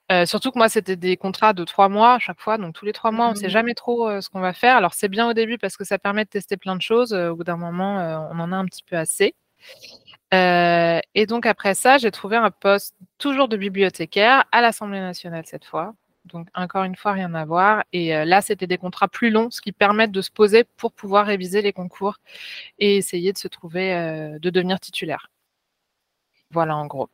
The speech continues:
Speaker 1: Et évidemment, quand je suis devenue conservatrice derrière, eh ben, en fait, je me suis retrouvée avec tous les gens avec qui j'étais en classe prépa, puisqu'en fait, l'école des chartes, <laughs> ensuite, il faut passer le concours de conservateur. <laughs> Donc, euh, donc, la boucle était bouclée.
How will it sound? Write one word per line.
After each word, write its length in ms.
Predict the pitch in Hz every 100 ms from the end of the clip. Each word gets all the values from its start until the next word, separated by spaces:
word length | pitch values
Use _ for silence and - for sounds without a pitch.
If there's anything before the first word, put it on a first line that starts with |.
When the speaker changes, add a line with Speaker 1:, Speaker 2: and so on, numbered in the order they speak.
| _
Speaker 1:
Et 140 | 220 226
évidemment, 580 | 196 185 185 214 233 -
quand 180 | - 196
je 100 | 190
suis 160 | 190 214
devenue 240 | 196 185
conservatrice 640 | 180 165 - 156 147 - 190
derrière, 520 | 160 147 165 185 196 - - - - _ -
eh 60 |
ben, 80 | 175
en 80 | 165
fait, 120 | 208
je 60 | 196
me 60 |
suis 120 | 170 -
retrouvée 320 | - 190 220
avec 140 | 160
tous 140 | - 240
les 120 | 220
gens 120 | 220
avec 200 | 220 175
qui 140 | -
j'étais 200 | 214 202
en 120 | 202 185
classe 240 | - 190
prépa, 400 | - 170 160 170 -
puisqu'en 300 | 175 - 160
fait, 360 | 180 196 - -
l'école 260 | 180 190 196
des 120 | 160
chartes, 480 | - 190 - - 202 -
<laughs> 520 | - 233 - - - 226
ensuite, 280 | 226 -
il 20 | -
faut 100 | 220
passer 240 | 185 220
le 60 | 214
concours 280 | 202 196
de 80 | 196
conservateur. 680 | 185 185 214 180 170 160 190 180 _
<laughs> 220 | 226 208 -
Donc, 240 | 196 -
euh, 320 | 180 165 165
donc, 180 | 160 180
la 120 | 180
boucle 200 | 185 -
était 180 | 196 185
bouclée. 340 | 170 160 139